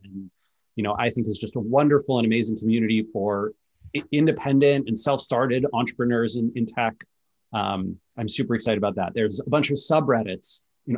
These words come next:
all sorts of sectors around, you know, everything from, like, indie game dev to indie developers,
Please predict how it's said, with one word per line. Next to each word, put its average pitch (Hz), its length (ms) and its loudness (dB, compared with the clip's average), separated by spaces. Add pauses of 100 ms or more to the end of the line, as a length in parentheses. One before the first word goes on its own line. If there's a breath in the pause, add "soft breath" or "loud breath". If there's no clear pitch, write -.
all 165 260 4
sorts 190 380 2
of 139 80 0
sectors 107 500 0
around, 104 320 0
you 117 60 0
know, 110 80 0
everything 120 340 0
from, 117 120 0
like, 113 220 0
indie 135 260 2
game 127 320 2
dev 120 320 0
to 113 140 -4
indie 127 260 0
developers, 123 960 0